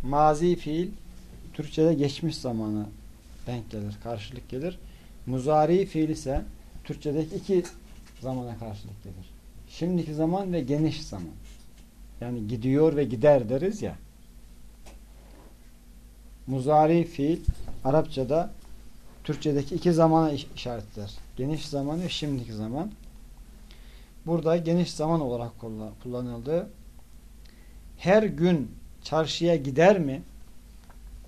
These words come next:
Naam, yezhebu daimen ile suği ba'de salatil fecri. Evet, sabah namazından sonra çarşıya daima gider.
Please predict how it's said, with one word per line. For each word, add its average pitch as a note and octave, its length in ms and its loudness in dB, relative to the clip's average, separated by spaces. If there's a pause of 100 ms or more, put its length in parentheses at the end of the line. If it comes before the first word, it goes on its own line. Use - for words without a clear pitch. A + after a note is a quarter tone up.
(880)
Naam, D3+ 440 6 (340)
yezhebu C3 840 2 (120)
daimen F3 680 0 (200)
ile D#3 200 -4
suği F3+ 800 0 (420)
ba'de D3 340 6
salatil C#3+ 680 -4
fecri. G#2+ 500 -8 (540)
Evet, D3 420 2 (460)
sabah C#3+ 520 -2
namazından C3+ 840 -2
sonra B2 460 -8
çarşıya C3+ 680 -4
daima E3 460 6
gider. A2+ 380 -4